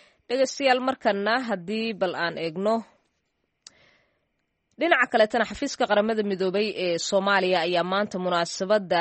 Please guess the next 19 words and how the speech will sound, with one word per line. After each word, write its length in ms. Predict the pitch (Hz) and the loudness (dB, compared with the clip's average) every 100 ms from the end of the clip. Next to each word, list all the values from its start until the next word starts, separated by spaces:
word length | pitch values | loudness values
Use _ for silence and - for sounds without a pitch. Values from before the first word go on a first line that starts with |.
| 170 | 2
haweenka 560 | 170 175 185 208 - 202 147 | 0 -2 0 0 0 -4 2
awgeed 480 | 202 185 180 214 208 | 2 2 0 -2 -4
ugu 180 | 202 | -4
hambalyeeyay 580 | 240 196 170 175 170 180 | -4 -2 -4 -2 0 -2
kaalinta 400 | - 185 202 214 | 0 -2 -2 -4
joogtada 460 | 175 175 170 220 208 | -6 -8 -6 -4 -2
ay 140 | 170 170 | -2 -4
ka 120 | 208 | -8
qaadanayaan 580 | - 175 165 180 165 170 | -2 0 0 -2 -2 -4
haweenka 440 | 175 165 190 208 185 | -4 -2 -2 -2 -4
horumarka 500 | 170 175 165 - 156 151 156 - _ | -4 -4 -6 -6 -6 -6 -14 -20 _
dalalkooda. 760 | 165 170 170 170 165 - 151 147 - _ _ | -8 -4 -2 -4 -6 -8 -8 -8 -12 _ _
Caashe 320 | - 175 - | 0 0 0
Ibraahim 320 | 175 170 160 | -4 -4 -4
Aadan 280 | 156 165 262 | -4 -4 -4
ayaa 200 | - 185 | -2 -2
warbixintan 540 | 165 160 - 285 277 233 | -2 -4 -8 -10 -8 -8
inoo 240 | 170 151 | -8 -8
haysa. 380 | 151 151 - | -10 -12 -12